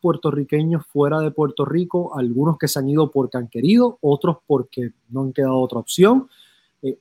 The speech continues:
algunos que tienen planes de regreso, otros que, que desde donde están creen que pueden servirle mejor a Puerto Rico, pero todos y todas con un profundo amor por el país y sobre todo con un deseo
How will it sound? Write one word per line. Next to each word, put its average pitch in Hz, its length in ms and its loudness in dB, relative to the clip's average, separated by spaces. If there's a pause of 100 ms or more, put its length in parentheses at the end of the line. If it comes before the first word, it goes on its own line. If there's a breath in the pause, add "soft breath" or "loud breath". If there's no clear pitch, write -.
algunos 151 420 4
que 180 120 4
tienen 160 280 2
planes 151 320 0
de 143 120 0
regreso, 185 800 2
otros 170 580 2
que, 139 340 2 (220)
que 143 160 2
desde 139 340 0
donde 127 280 0
están 151 360 -2
creen 160 280 2
que 170 100 0
pueden 160 280 2
servirle 151 460 0
mejor 147 300 -2
a 151 100 -2
Puerto 139 260 -2
Rico, 185 380 0 (300 soft breath)
pero 165 260 6
todos 208 320 6
y 233 100 4
todas 190 520 0 (500)
con 151 420 2
un 190 240 0
profundo 196 600 4
amor 180 320 2
por 180 160 0
el 175 100 -2
país 175 480 -4
y 165 60 -6
sobre 135 320 -4
todo 175 240 -2
con 143 160 0
un 143 160 -4
deseo 180 480 -2